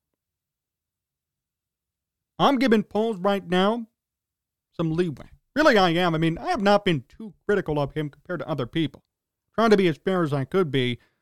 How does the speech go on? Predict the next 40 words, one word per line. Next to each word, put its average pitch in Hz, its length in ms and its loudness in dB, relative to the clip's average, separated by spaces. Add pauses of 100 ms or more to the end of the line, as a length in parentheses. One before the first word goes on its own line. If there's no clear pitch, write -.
(260)
Some 233 120 2
of 226 60 8
the 220 60 10
signings 220 680 2
have 214 120 -2
not 208 160 2
made 202 140 -2
any 185 160 2
sense, 233 340 0
and 190 100 -2 (260)
not 302 100 8
even 208 160 4
that, 220 240 4
some 277 140 0
of 339 80 4
the 214 80 8
signings 208 400 4
have 170 80 -4
been 160 160 -2
hyped 190 300 -6
up 165 200 -4
too 131 140 -18
much, 165 340 0 (140)
to - 60 -20
where 143 120 -6
the 131 80 -8
signings 262 420 2
make 160 200 -4
sense, - 240 -2
but - 160 -20
the - 100 -12 (100)
hype 202 380 -2
is 139 240 -2 (100)
out 175 120 0
of 143 80 -2
this 127 200 -6
world 143 220 -4
ridiculous. 123 720 -6 (920)
The - 80 -6
Pringle 254 760 0